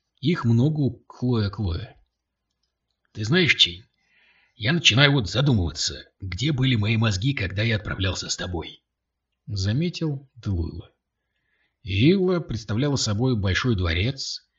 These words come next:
за которым в саду виднелись неясные очертания ещё более крупных зданий, наверное, складов. Чейн и Делуэлла вошли в холл,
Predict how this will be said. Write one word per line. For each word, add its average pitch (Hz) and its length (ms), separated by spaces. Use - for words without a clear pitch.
за 113 240
которым 139 380
в - 40
саду 110 300
виднелись 113 480
неясные 113 380
очертания 113 440
ещё 110 240
более 120 340
крупных 107 440
зданий, 98 520
наверное, 127 600
складов. - 540
Чейн 104 280
и - 20
Делуэлла 107 400
вошли 98 320
в 90 60
холл, 117 440